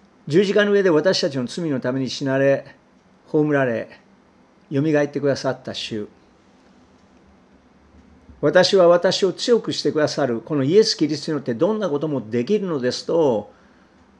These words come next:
あの宣教のスピリットに燃えたパウロは語ってます。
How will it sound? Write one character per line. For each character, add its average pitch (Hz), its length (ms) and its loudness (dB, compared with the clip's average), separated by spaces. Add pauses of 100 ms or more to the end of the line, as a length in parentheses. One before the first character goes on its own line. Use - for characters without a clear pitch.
(260)
あ 143 120 -2
の 135 320 -2
宣 156 460 -6
教 147 320 -4
の 147 140 -4
ス - 160 -8
ピ 147 100 -2
リ 127 60 -4
ッ 123 40 -10
ト 131 120 -8
に 113 120 -2
燃 117 260 -2
え - 20 -6
た 123 380 -6 (1120)
パ 160 180 2
ウ 135 40 0
ロ 107 120 -4
は 98 80 -10
語 113 220 -12
っ 117 60 -6
て - 140 -16
ま 104 140 -12
す。 - 260 -16